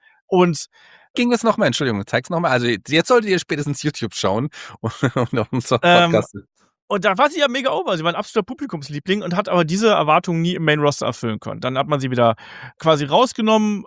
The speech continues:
Speaker 1: hat gesagt, „Gut, wir machen's jetzt anders.“ Und dann kam eben dieses Imalina-Gimmick, was sich ja auch Ewigkeiten angezünd-, angekündigt hat mit Vignetten, aber dann nie durchgeführt worden ist und nie durchgezogen worden ist. Und auch eine Emma, eine Tennille Dashwood, hat ja dann später gezeigt, was sie eigentlich zu leisten imstande ist.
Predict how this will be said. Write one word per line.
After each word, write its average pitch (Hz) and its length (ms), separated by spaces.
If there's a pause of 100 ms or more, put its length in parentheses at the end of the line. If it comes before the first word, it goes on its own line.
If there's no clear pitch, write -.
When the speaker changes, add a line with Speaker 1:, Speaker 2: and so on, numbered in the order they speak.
Speaker 1:
hat 156 160
gesagt, 151 220
„Gut, 170 160
wir - 20
machen's 147 220
jetzt - 180
anders.“ 170 220
Und 156 60
dann 165 100
kam 185 180
eben 156 160
dieses 147 200
Imalina-Gimmick, 180 680
was 175 140
sich 175 100
ja 156 80
auch - 140
Ewigkeiten 214 560
angezünd-, 180 560
angekündigt 156 560
hat 233 160 (260)
mit 196 180
Vignetten, 165 440 (320)
aber 170 180
dann 185 220
nie 233 160
durchgeführt 175 720
worden 147 300
ist 143 140
und 160 60
nie 196 120
durchgezogen 131 640
worden 117 220
ist. - 200
Und 135 100
auch 143 160
eine 156 220 (220)
Emma, 220 420
eine 160 160
Tennille 131 480
Dashwood, 160 380 (280)
hat 143 160
ja 180 60
dann 147 120
später 190 320
gezeigt, 123 340
was 156 160
sie 147 100
eigentlich 147 260
zu 143 100
leisten 139 320
imstande 156 400
ist. - 260